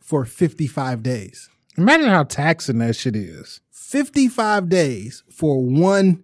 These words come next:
Speaker 1: fight scene, which was the hour, what, the show was an hour and forty minutes. There was
Speaker 2: It
Speaker 1: a
Speaker 2: was so worth it, though.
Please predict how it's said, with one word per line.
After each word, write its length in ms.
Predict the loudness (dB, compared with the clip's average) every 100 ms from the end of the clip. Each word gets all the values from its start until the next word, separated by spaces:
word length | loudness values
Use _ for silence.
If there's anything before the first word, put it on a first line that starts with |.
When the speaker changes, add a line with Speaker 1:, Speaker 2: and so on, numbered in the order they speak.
| _
Speaker 1:
fight 340 | -4 0 0
scene, 400 | -2 -4 -4 -10 _ _ _ _ _ _ _ -4
which 220 | -2 0
was 120 | -2
the 120 | -2
hour, 140 | -2 0
what, 220 | 0 0
the 100 | -4
show 180 | -2 0
was 160 | 0 -2
an 80 | -2
hour 240 | 0 0
and 120 | -2
forty 260 | 0 2 2
minutes. 400 | 2 2 -2 -2
There 120 | -2
was 80 | 2
Speaker 2:
It 40 |
Speaker 1:
a 20 |
Speaker 2:
was 120 | 2 6
so 160 | 6
worth 300 | 8 6 4
it, 120 | -2
though. 260 | -2 -2